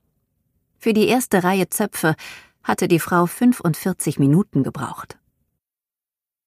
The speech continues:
Die Tür des Salons wurde von einem jungen Mädchen geöffnet, das nicht älter als dreizehn oder vierzehn sein konnte.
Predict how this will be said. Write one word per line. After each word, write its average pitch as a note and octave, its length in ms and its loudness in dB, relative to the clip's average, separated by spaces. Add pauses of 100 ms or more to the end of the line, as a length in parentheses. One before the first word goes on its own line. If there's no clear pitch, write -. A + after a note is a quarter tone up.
(640)
Die A3 120 2
Tür A3 160 4
des F#3+ 160 0
Salons F3 480 2
wurde E3+ 180 -2
von D#3+ 200 0
einem D#3+ 200 4
jungen D#3+ 320 6
Mädchen D#3+ 400 2
geöffnet, D3+ 520 0 (380)
das - 200 -6
nicht F#3 180 0
älter G3 380 0
als D3+ 200 -2
dreizehn E3 460 0
oder D3 220 0
vierzehn F3+ 440 0
sein C3+ 240 -2
konnte. - 440 -6